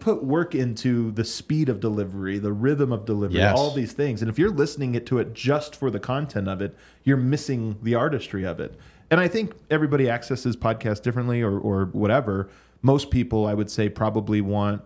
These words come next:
Speaker 1: the content. They want the idea fed to 'em as quickly and as, like,
Speaker 2: Right.
Speaker 1: mainlined as possible.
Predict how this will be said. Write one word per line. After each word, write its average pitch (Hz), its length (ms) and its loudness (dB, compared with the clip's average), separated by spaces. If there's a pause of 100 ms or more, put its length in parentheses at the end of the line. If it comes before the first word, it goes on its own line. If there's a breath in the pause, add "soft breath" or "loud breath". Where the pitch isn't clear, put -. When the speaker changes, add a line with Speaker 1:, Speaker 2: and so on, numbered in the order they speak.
(100)
Speaker 1:
the 104 180 0 (260)
content. 113 600 0
They 120 100 0
want 117 160 -2
the 110 140 0
idea 101 680 0
fed 117 360 -2
to 123 140 0
'em 113 120 -2
as 107 80 -8
quickly 117 480 -2
and 107 120 0
as, 123 120 -6
like, 113 140 -2
Speaker 2:
Right. 110 320 2
Speaker 1:
mainlined 110 300 -2
as 104 80 -4
possible. 107 600 -2